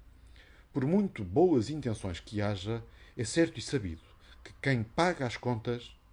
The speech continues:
é quem manda. Tomara por isso que a louvável e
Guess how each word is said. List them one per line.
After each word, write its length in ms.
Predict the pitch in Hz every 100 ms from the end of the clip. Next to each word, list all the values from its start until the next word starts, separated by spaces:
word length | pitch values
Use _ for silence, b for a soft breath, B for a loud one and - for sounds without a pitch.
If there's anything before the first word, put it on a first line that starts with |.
| -
é 60 | 101
quem 160 | 101
manda. 320 | 101 104 73 - - - _ - - B B B B B B -
Tomara 320 | 185 208 208
por 200 | 202 160
isso 340 | 104 87 - - -
que 280 | 123 120 139
a 300 | 127 113 120
louvável 960 | 127 156 160 104 147 170 107 104 80 76 b b -
e 220 | 127 117